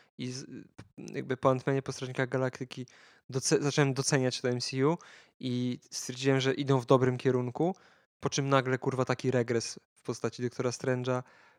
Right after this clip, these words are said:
który nie jest też jakimś, jakąś tragedią najgorszą na świecie. Nie jest tak, że się tam męczyłem na tej sali, płakałem, wyrywałem sobie włosy z dupy, tylko po prostu, no, cała ta historia jest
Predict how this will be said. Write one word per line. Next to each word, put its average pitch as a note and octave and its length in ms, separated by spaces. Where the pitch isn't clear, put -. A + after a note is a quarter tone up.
który D3 440
nie G#3+ 180
jest G3 160
też F3+ 120
jakimś, D3 520
jakąś - 240
tragedią B2+ 520
najgorszą A#2+ 460
na A#2+ 80
świecie. B2 340
Nie C#3+ 100
jest C#3 120
tak, A#2+ 140
że A#2 100
się - 80
tam A#2+ 140
męczyłem B2+ 480
na A#2 120
tej A#2 120
sali, A#2 340
płakałem, A#2+ 540
wyrywałem B2 420
sobie A#2+ 140
włosy B2 400
z A#2+ 140
dupy, C#3 340
tylko C#3+ 280
po D#3 120
prostu, G3 680
no, C#4 220
cała C4+ 220
ta F4 120
historia A3+ 600
jest - 600